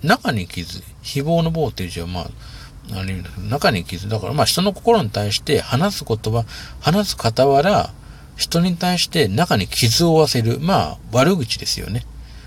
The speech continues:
悪口の度を超えたものっていうのが、まあ、誹謗中傷っていうものなのかなと僕なりに思っています。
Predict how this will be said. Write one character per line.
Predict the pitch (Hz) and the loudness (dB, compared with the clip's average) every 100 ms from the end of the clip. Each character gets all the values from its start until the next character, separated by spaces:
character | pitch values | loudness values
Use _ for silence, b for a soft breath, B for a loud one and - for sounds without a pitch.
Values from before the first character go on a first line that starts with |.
| - | -2
悪 | 139 180 | 2 2
口 | 175 107 | 2 -2
の | 85 | -2
度 | - 131 | 4 6
を | 147 | 6
超 | 160 | 2
え | 156 | 2
た | 147 | 2
も | 147 | 2
の | 143 | 0
っ | 147 | -2
て | - | -6
い | |
う | 78 | -6
の | - | -8
が、 | - - | -10 -4
ま | 113 110 76 | -2 -2 -4
あ、 | - - - - - - - b b b b b - - - - - - - | -10 -18 -20 -20 -20 -20 -20 b b b b b -20 -20 -20 -20 -20 -20 -10
誹 | - 110 | -2 2
謗 | 107 110 | 4 2
中 | 107 107 | 2 0
傷 | 101 101 | 0 0
っ | 98 | -2
て | - | -6
い | 87 | -4
う | |
も | 95 | -4
の | 92 | -4
な | 80 | -6
の | 92 | -6
か | 131 | -4
な | 202 | -4
と | - 82 | -4 -6
僕 | 98 110 180 | -4 -2 2
な | 175 | 4
り | 160 170 | 4 2
に | 180 | 0
思 | 85 87 | -2 -6
っ | |
て | 90 - | -8 -12
い | 98 | -12
ま | 104 | -14
す。 | - - | -14 -14